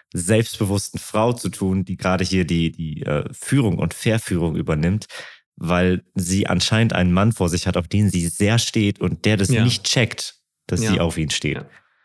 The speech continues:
Speaker 1: Also das, ähm, und d-, das sind dann auch s-, seltene
Speaker 2: Ja.
Speaker 1: Fälle, ähm, in dem Moment nicht, weil die Frauen unbedingt, äh, so, so selbstbewusst, äh, oder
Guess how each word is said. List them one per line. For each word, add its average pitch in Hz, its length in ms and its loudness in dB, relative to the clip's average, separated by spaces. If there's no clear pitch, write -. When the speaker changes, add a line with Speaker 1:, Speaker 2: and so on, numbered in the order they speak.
Speaker 1:
Also 92 360 2
das, - 340 0
ähm, 92 340 2
und 120 120 -2
d-, 123 80 2
das 113 160 -2
sind 123 160 2
dann 110 220 4
auch 95 180 0
s-, - 200 -6
seltene 107 540 4
Speaker 2:
Ja. - 40 0
Speaker 1:
Fälle, 98 300 4
ähm, 95 280 6
in 92 80 2
dem 92 120 4
Moment 92 200 4
nicht, 107 160 2
weil 101 120 4
die 87 60 0
Frauen 120 300 4
unbedingt, 95 480 4
äh, 95 100 2
so, 87 340 0
so 82 320 0
selbstbewusst, 90 880 -2
äh, 85 80 2
oder 85 280 0